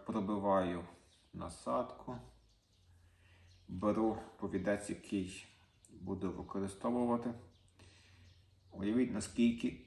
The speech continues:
швидше я роблю повідець, ніж якби я його робив абсолютно з нуля. От, вдіваємо на волос, тут далі треба поставити стопор.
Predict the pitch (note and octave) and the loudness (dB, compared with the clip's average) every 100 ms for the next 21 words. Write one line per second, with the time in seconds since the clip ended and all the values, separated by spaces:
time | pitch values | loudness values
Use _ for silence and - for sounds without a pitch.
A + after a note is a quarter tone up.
0 | - - G#2 G2+ - G2 F#2+ F#2+ F2+ F#2+ | -16 -6 -2 -2 -2 -2 0 0 -2 -4
1 | F#2 F#2+ C#3 C#3+ - - G2+ A2+ A#2 F2+ | -4 0 0 -2 -10 -6 -2 0 0 -2
2 | F#2 G#2+ G#2 G2+ G2 G#2 G2 F#2+ - G2+ | 2 2 2 0 -2 0 -2 -2 -4 -2
3 | G#2 - G2 F#2+ E2 D2 D#2 - - - | -2 -2 -4 -2 -2 -2 -6 -12 -20 -20
4 | - - - - - - - - - - | -20 -20 -20 -20 -20 -20 -20 -20 -20 -20
5 | - - - - - - - - - E2 | -20 -20 -20 -20 -20 -20 -20 -16 -8 -6
6 | E2 - - G#2 F#2+ G#2 F#2+ F2+ F#2+ B2 | -6 -8 -10 -6 2 4 4 2 0 2
7 | A#2+ A2+ - G#2 F#2+ F#2 F2 - G2 D2+ | 2 0 -2 -2 0 -2 -2 -4 -4 -4
8 | C#2+ - - - - - - - - - | -6 -8 -12 -14 -6 -6 -6 -10 -16 -20
9 | - - - - - G#2 - G2+ G2+ G2 | -20 -16 -14 -14 -10 -10 -4 -2 0 -2
10 | - G#2 - - - - - - - C#3+ | -6 -8 -10 -16 -20 -20 -20 -20 -4 -2
11 | C#3 C#3+ | 0 -2